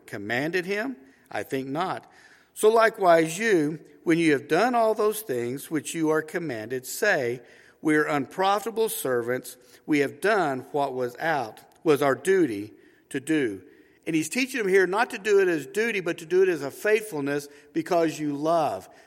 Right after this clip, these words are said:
because you care. And so he was teaching them about faithfulness.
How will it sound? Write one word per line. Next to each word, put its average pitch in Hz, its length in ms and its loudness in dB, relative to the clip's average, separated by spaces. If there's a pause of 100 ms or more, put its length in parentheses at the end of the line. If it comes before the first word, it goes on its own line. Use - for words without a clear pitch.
because 160 360 0
you 135 140 -8
care. 127 640 -2 (320)
And - 100 -12
so 160 160 0
he 160 160 0
was 151 180 -4
teaching 180 500 -6
them 131 340 -4
about 120 500 -4 (300)
faithfulness. 113 720 -6